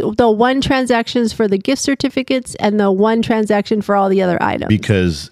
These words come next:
Speaker 2: at the end, you told the manager to split them up.
Speaker 1: Yes, I did.
Speaker 2: And those are the two charges that came in.
Speaker 1: They did.
Speaker 2: I was worried about that.
Speaker 1: Me
Speaker 2: That
Speaker 1: too.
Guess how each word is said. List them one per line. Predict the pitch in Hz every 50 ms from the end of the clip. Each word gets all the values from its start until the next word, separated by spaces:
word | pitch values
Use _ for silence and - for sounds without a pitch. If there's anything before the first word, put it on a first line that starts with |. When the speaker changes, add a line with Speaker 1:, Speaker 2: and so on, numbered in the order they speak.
| -
Speaker 2:
at | 98 92 90
the | - 101 -
end, | 107 143 170 160 117 90
you | 85 90 92 85
told | - - - 107 101 82
the | 76 82
manager | 82 85 87 90 90 80 - 92 82
to | 76 78
split | - - - - - 117 - - -
them | 98 107 110 107
up. | 92 73 76 - -
Speaker 1:
Yes, | 202 220 208 196 - -
I | 226 214
did. | 202 226 226 208 196 - - 185 208 - _ -
Speaker 2:
And | 95 90 87
those | 87 85 87 85
are | 80
the | 78 80
two | - - 90 80
charges | - 87 85 85 82 82 76 85
that | 87 78
came | - 87 87 95
in. | 113 120 - 160 151 -
Speaker 1:
They | 202 190 190
did. | 196 208 214 208 202 202 - _ - -
Speaker 2:
I | - -
was | 202 190 131 92
worried | 90 92 101 104 107 92
about | 80 71 73 71 69 -
that. | - 78 73
Speaker 1:
Me | 220 220 226 240 254 285 - 311 320 320 320 330
Speaker 2:
That | 320
Speaker 1:
too. | - - 247 190 -